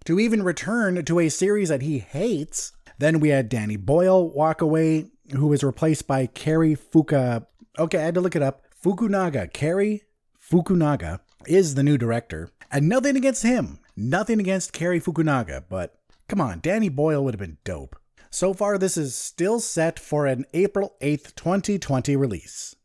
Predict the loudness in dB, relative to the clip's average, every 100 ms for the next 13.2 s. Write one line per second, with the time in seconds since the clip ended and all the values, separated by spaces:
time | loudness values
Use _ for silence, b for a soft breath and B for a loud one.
0 | _ -6 -2 -2 -6 _ 0 0 2 2
1 | 4 4 2 2 0 0 0 2 2 2
2 | 0 -2 0 0 2 0 2 2 0 0
3 | 0 2 4 4 0 -2 0 2 2 2
4 | 0 0 -4 -4 -2 -2 0 0 0 -4
5 | -2 0 2 0 -4 -2 0 0 0 2
6 | 4 2 2 2 2 0 -2 -6 -2 4
7 | 4 4 4 4 2 -2 -6 -6 -8 -10
8 | _ -4 -2 -2 0 2 2 0 0 2
9 | 2 0 0 2 2 0 0 -2 -8 -12
10 | -8 -8 -4 -4 -2 -2 -2 -4 -6 b
11 | b b -2 0 2 2 4 4 4 2
12 | 2 6 6 4 2 0 -2 -2 -2 0
13 | -2 -8